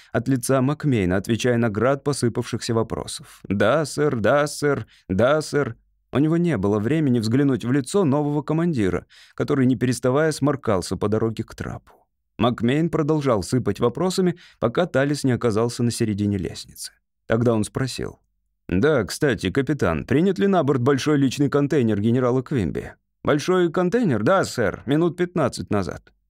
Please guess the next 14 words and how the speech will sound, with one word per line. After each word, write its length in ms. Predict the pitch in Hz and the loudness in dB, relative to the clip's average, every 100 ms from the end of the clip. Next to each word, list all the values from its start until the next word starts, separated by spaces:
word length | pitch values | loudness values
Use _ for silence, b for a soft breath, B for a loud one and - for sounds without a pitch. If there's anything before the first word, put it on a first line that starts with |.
| - | -8
"Хорошо", 560 | - 127 92 - 55 - - | -2 -2 -2 -6 -12 -14 -6
отозвался 600 | 101 117 104 107 92 110 | -2 0 0 0 0 0
Макмейн, 500 | 113 - 165 180 156 b b b | -2 0 0 0 -2 b b b
он 180 | 107 127 | 0 0
взглянул 380 | 110 135 143 120 | 0 0 2 0
на 140 | 139 | -2
трап. 320 | - - - _ _ _ _ _ - | -4 -10 -12 _ _ _ _ _ -4
"Будут 460 | 92 160 214 233 | 0 2 2 2
ли 160 | 208 208 | 2 2
ещё 280 | 202 208 196 | 2 0 0
приказания, 640 | 127 160 185 180 180 117 110 | 0 0 0 0 2 2 0
сэр?" 480 | 92 165 104 - - | 0 0 0 -4 -12
спросил 560 | - 117 123 - 147 | -2 0 0 0 -2
он. 200 | 90 - | -2 -4